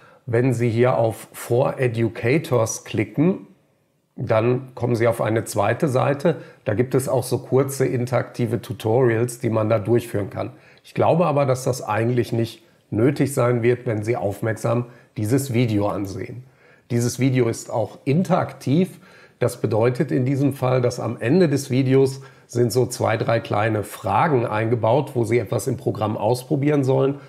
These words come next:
und dann Daten eintragen. Und wenn Sie es richtig oder falsch gemacht haben, sehen Sie dann, ob es richtig oder falsch war.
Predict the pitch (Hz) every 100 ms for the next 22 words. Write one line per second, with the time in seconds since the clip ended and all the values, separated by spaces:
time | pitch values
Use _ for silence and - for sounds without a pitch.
0 | - - 123 113 104 107 107 120 113 113
1 | 104 117 143 - 160 156 170 165 - -
2 | 113 120 107 104 113 143 143 143 - -
3 | 123 107 - 110 123 - 117 117 - 110
4 | 110 - - - 92 110 127 107 101 95
5 | 104 - - - 107 - 123 127 139 131
6 | 143 135 101 98 - 90 -